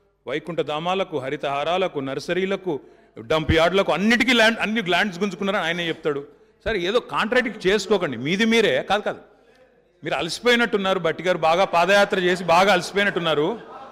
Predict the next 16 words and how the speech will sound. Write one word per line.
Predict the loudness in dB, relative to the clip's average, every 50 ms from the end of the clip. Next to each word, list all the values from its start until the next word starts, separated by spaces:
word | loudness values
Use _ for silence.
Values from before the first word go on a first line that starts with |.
| -20 -16 -8 -2
మీరు | 2 4 4 4
కొద్దిగా | 4 2 2 4 6 6
ఆలోచించి, | 6 6 6 6 4 2 2 -2 -4 -4 -4 -6 -4
కాదు, | -2 0 0 0
కాదు, | 0 -2 -2 -4
మీరు | -6 -8 -6
వేరే | -4 0 0 2 2
మెంబర్లకు | 2 2 2 2 2 2 2 2
అవకాశం | 2 2 2 0 0 0
ఇవ్వండి. | 0 0 0 -2 -4 -8 -14 -20 -20 -20 -12 -8
మా | -6 -6
సీతక్క | -4 -4 -4 -4 -4 -2 -2
చక్కగా | -4 -4 -4 -4 -2 -2 0
మాట్లాడుతుంది, | 0 0 0 2 0 -2 -2 0 2 4
అవకాశం | 4 4 4 2 0 0 -2 -2
ఇవ్వండి. | -2 -2 0 0 0 0 -2 -4